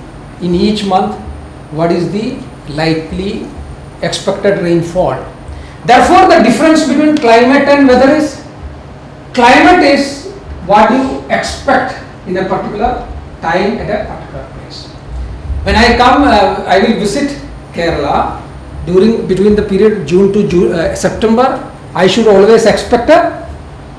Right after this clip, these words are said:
rain. But that year, when I came here in a particular day,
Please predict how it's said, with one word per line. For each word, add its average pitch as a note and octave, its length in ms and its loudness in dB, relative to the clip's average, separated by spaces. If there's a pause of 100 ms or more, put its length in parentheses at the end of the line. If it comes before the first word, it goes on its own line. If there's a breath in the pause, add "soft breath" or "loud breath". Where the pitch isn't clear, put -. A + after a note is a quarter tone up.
(400)
rain. D#3 480 -4 (500)
But F#3+ 200 0
that A3+ 220 0
year, C4+ 520 4
when G#3 140 4
I A#3 240 4
came C4+ 260 6
here A#3 380 6
in G#3+ 80 2
a A3 100 4
particular G#3+ 480 2
day, - 480 4